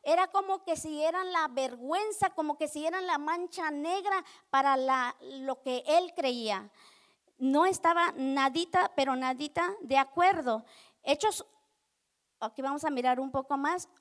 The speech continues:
Hechos ocho tres dice lo que era, lo que era Saulo,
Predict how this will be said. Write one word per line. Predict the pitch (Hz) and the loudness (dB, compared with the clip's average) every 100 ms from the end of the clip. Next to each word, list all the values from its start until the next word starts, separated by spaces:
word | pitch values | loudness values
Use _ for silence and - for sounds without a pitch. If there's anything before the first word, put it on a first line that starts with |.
| - | 2
Hechos | 302 320 392 - - | 2 6 4 2 -6
ocho | 339 339 349 339 | -6 -6 -6 -2
tres | 320 381 415 - - - _ _ _ _ _ _ _ _ _ _ _ _ _ _ _ _ _ _ _ | 0 0 -2 -12 -20 -20 _ _ _ _ _ _ _ _ _ _ _ _ _ _ _ _ _ _ _
dice | - 311 370 - 294 294 - _ _ _ _ _ _ _ _ _ _ _ _ _ _ - | -6 -4 -2 0 0 -2 -6 _ _ _ _ _ _ _ _ _ _ _ _ _ _ -2
lo | 247 240 | -2 0
que | 233 220 285 | -4 -2 -2
era, | 285 247 247 | -2 -4 -4
lo | 220 | -6
que | 226 214 | -4 -4
era | 247 269 247 | -4 -4 -6
Saulo, | - - 233 254 247 202 180 | -8 -4 -2 -2 -4 -8 -12